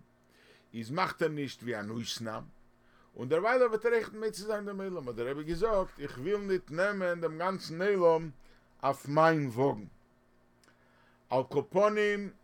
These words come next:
אין היום יום, שרייבט דער רבי, אז דער מנהג איז, אז א יחיד מאכט א ברכה,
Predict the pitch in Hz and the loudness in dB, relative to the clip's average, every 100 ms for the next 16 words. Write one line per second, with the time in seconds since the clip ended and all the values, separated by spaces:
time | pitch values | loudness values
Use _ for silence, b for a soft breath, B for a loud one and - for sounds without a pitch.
0 | _ _ _ _ 147 143 143 147 143 139 | _ _ _ _ -6 -2 -2 -2 -2 -2
1 | 120 101 117 180 - _ - - 107 131 | -4 -4 -6 -8 -18 _ -20 -14 -4 -2
2 | 170 143 117 107 160 214 247 220 180 b | -2 -2 -6 0 2 4 2 0 -8 b
3 | b b - 123 127 139 196 208 190 190 | b b -4 -2 -2 -2 -4 -4 -4 -6
4 | 156 143 127 127 135 170 175 - 170 165 | -4 -4 0 0 0 0 0 -2 -4 -4
5 | 135 - 95 120 170 151 - - 120 113 | -8 -18 -8 0 0 0 -6 -6 -6 -4
6 | 156 190 - 175 180 | 2 2 4 4 4